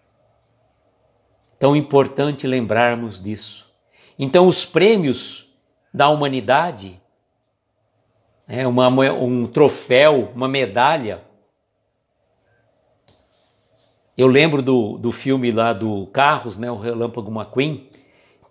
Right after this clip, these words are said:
que queria, viu lá o Doc Hudson, que,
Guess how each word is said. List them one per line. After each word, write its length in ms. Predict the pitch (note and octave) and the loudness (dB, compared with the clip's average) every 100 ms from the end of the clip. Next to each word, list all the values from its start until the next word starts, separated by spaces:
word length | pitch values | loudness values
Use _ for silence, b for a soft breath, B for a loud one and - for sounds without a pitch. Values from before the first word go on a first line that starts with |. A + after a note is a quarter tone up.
| _ | _
que 280 | - A#2+ A2+ | -6 -4 -4
queria, 840 | - C3 A#2+ C3 A#2+ A2 G2 - _ _ _ _ _ _ _ _ - | 0 0 4 4 4 2 -4 -14 _ _ _ _ _ _ _ _ -16
viu 400 | G#2+ G#2+ C#3 C#3+ | -8 0 4 4
lá 180 | A#2 B2 | 4 2
o 80 | A2 | 2
Doc 220 | B2 - - | 0 0 -4
Hudson, 440 | C#3+ C#3 - A#2+ G2+ | -4 -4 -8 -10 -8
que, 460 | - A2 F2+ - | -4 -4 -4 -12